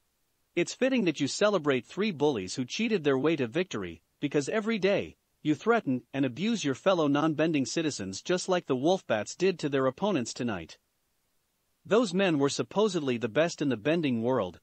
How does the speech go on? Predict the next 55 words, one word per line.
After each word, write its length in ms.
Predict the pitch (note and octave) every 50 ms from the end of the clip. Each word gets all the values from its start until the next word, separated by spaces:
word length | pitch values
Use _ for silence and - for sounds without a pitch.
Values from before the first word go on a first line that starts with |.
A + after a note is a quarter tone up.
| - -
and 120 | C3+ D3+
yet 140 | F3+ G#3+ G3
it 140 | E3 C#3 -
only 240 | F3 G#3+ A3+ G#3+
took 200 | F#3 - F3+ E3
a 60 | - B2+
few 220 | - - G3 F#3+
moments 420 | D#3+ D3+ D#3 F3+ D#3 A2 G2 F2+
for 140 | - - B2
me 160 | A#2+ C3+ D3+
to 80 | C#3+ C3+
cleanse 380 | - - - F#3+ G#3 G#3+ F3+ -
them 180 | C#3 C3 C#3
of 80 | C3+ B2
their 160 | C3 B2+ C3
impurity. 640 | C3+ C#3+ - - G3+ G#3 F3+ B2+ F#2+ E2 D#2 - _ _ _ _ _ _ _ _ _ _ _ _ _ _ _ _ _ _ _ _ _ -
Let 200 | D#3+ G#3+ B3+ -
this 180 | - C4+ - -
be 160 | - F#3 D#3+
a 60 | C3+
warning 360 | B2 C3 D#3 F#3+ G3+ F#3+ F#3 D#3
to 160 | - C3+ B2
all 220 | C#3+ E3+ F#3+ F#3+
of 80 | F3+ D3+
you 100 | D3 C3+
benders 460 | A#2 A#2 D3+ D#3+ E3 C3 A2+ A2 B2+
out 160 | B2+ B2+ B2 -
there, 280 | G#2+ F2+ E2 D#2 - _ _ _ _ _ _ -
if 160 | D3 D3+ -
any 220 | G3+ A3+ B3+ A#3+ F#3+
of 80 | D3+
you 100 | D3 C#3
stand 380 | C3 - - F3 F3 F3+ E3+ D3
in 80 | B2+
my 180 | B2 B2+ C3+ C3+
way, 380 | B2+ B2+ C#3 B2 F#2+ F2 D#2+ _ _ -
you 140 | - E3+
will 100 | F3+ E3+
meet 220 | D#3+ E3+ G3 G3+ -
the 80 | -
same 260 | C#3+ - - D#3 D#3 D#3
fate. 460 | - - G#3+ G#3+ D#3 F#2 - - _ _ _ _ _ _ _ _ _ _ _ _ _ _ _ _ _ _ _ _ _ -
A 100 | D3 C#3
shocked 440 | - - A#3+ A#3+ B3 A#3 - -
gasp 320 | - F3 E3+ E3+ D#3+ - -
rippled 380 | C3+ E3 F3+ - D3 C3+ B2
through 200 | - - E3 F3
the 120 | D#3 C3+ B2
crowd 340 | - - D#3 E3 D#3 C#3 B2
in 80 | A#2+
the 80 | A#2 A2
stands 420 | - - - E3 E3 D3+ C#3 B2
at 120 | C3 A#2+ -
the 80 | A2+
threat, 420 | - - - F3+ F3+ A#2+ F2 -